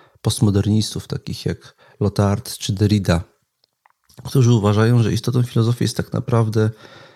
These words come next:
coś, co, y,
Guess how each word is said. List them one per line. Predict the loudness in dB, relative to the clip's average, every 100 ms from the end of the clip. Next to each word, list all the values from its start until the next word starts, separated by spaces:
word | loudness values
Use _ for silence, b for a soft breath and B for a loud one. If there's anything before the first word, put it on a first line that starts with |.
| B B B _ _ _ -20 -6
coś, | 0 0 0 -8 -4
co, | 4 4 4 0 B B -16 -4
y, | 0 2 2 2